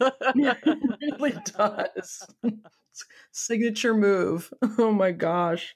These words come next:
Speaker 2: So speaking of Matthew, uh, I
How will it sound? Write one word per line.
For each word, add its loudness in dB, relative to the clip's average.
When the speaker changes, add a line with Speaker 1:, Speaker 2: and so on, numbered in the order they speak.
Speaker 2:
So 2
speaking 2
of 2
Matthew, 2
uh, 0
I 2